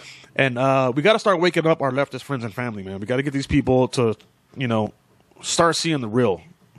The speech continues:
I mean, the cognitive dissonance is ridiculous. I mean, they, they, they, they can see facts, but they don't really wanna absorb 'em. They're still like,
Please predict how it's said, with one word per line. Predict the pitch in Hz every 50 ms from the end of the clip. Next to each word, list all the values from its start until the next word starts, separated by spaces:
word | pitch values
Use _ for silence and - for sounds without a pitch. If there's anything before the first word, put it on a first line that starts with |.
| _ _ - - - - - - _ _ _ -
I | -
mean, | 127 143 143 131
the | 127 127
cognitive | - 190 202 196 185 175 147 170 147 127
dissonance | 135 147 143 - 143 139 139 139 -
is | 135 151 160 135
ridiculous. | 127 123 117 135 147 143 143 143 143 139 -
I | 120
mean, | 123 127
they, | 123 127
they, | 113 117 131 127 127 123 101 -
they, | - 127 127 120 117 117 117 113 107 - _ _ _ _ - - _ _ _ _ _ - - - - - - - - - - - - - _ - - - - - - - - - - - -
they | 151 139
can | - 139 123
see | - - 180 196 190 170
facts, | - 165 160 160 151 -
but | 143 127
they | 147
don't | 156 165 151 147
really | 156 156 143
wanna | 143 147 139 123
absorb | 117 113 107 123 131 143 143 143
'em. | 147 143 139 165
They're | 139 113
still | 110 - - 143 135 135 120 123
like, | 123 120 117 -